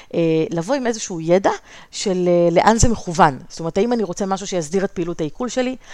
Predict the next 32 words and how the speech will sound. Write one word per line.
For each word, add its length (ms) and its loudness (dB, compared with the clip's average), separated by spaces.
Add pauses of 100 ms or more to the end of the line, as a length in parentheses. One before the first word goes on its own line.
(160)
האם 200 2
אני 120 0
רוצה, 300 -2
אם 180 -2
אני 100 -2
אישה, 280 -2 (180)
אוקיי? 240 -2
אם 80 -4
אני 120 -4
רוצה 340 2 (340)
חיידקים 440 -4
ש-, 100 -8 (320)
שיאזנו 1000 2
לי 140 0
את 80 -4
הפלורה 460 -2
ב-, 360 -4
בנרתיק? 560 -4 (300)
זה 120 -4
תלוי 240 2
מה, 340 2
על 80 2
מה 100 4
אני 100 2
רוצה 260 -2
לעבוד, 300 0
אוקיי? 160 -4
יש 80 -8
פרוביוטיקה 440 -2
שהיא 160 -8
ספציפית 420 -6
לנשים. 480 -2